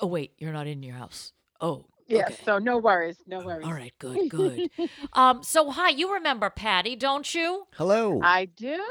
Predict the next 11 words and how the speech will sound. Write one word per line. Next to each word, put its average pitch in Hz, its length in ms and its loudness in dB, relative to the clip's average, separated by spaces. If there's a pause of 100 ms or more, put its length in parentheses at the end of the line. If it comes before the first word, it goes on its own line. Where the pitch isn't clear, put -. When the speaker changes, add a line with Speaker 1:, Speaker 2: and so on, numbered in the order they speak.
(240)
Speaker 2:
I 226 280 -2
do. 320 400 -8
How 262 160 0
are 262 220 2
you, 440 200 -6
darling? 208 460 -4
Speaker 3:
I'm - 160 -6
blessed. 82 520 -6 (280)
Speaker 1:
<laughs> - 120 6 (1000)
Well, 311 300 4
we 392 100 0